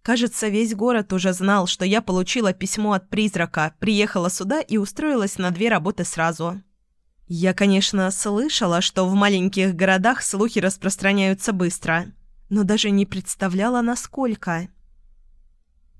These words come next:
В определенном смысле мне даже стало проще от того, что про письмо всем уже известно,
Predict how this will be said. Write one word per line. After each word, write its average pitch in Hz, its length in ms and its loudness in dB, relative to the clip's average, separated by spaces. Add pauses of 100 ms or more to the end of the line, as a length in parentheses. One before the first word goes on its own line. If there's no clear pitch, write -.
В 175 140 0
определенном 220 760 4
смысле 214 760 -2
мне 302 260 2
даже 262 240 0
стало 277 320 -2
проще 175 560 0
от - 220 -2
того, 208 260 -2
что 180 300 -2
про 190 200 0
письмо 190 460 -2
всем 233 340 -2
уже 190 280 2
известно, 165 680 -4